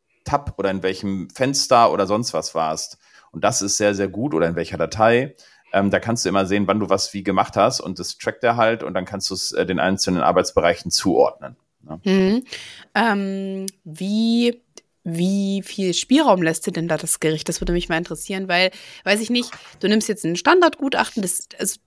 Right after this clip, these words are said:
Speaker 2: die, den Umfang kann ja das Gericht gar nicht richtig einschätzen, was, weil ich hatte ja auch zum Beispiel ein Einfamilienhaus nur zu bewerten,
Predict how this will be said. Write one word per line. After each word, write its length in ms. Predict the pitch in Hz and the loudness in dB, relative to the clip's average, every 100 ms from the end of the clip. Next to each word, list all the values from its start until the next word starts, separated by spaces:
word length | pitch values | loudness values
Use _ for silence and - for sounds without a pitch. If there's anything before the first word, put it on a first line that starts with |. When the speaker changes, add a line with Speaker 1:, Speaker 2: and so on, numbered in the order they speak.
| - | -12
Speaker 2:
die, 220 | 180 202 | -8 -4
den 140 | 180 - | -4 0
Umfang 480 | 277 440 - 262 | 4 4 2 -2
kann 280 | 226 220 247 | 0 2 4
ja 120 | 247 | 4
das 200 | 196 196 | 4 0
Gericht 320 | - 202 214 - | -2 -2 -2 -4
gar 100 | 202 | -4
nicht 180 | 214 | -4
richtig 300 | 208 - 185 | -8 -12 -6
einschätzen, 760 | - 196 262 - 156 - 196 185 | 0 0 0 -2 -6 -4 -2 0
was, 200 | 170 175 | 0 -2
weil 100 | - | -4
ich 80 | 165 | -2
hatte 120 | 202 | 0
ja 80 | 180 | 2
auch 160 | 240 - | 2 0
zum 140 | 285 | -2
Beispiel 320 | 240 269 196 | 0 -2 -4
ein 40 | - | 0
Einfamilienhaus 1080 | 233 349 339 285 294 285 269 269 247 - | 0 2 2 2 2 0 0 0 0 -2
nur 200 | 254 269 | -2 -2
zu 140 | 277 226 | -2 -6
bewerten, 520 | 190 185 175 208 254 | -4 2 2 2 -4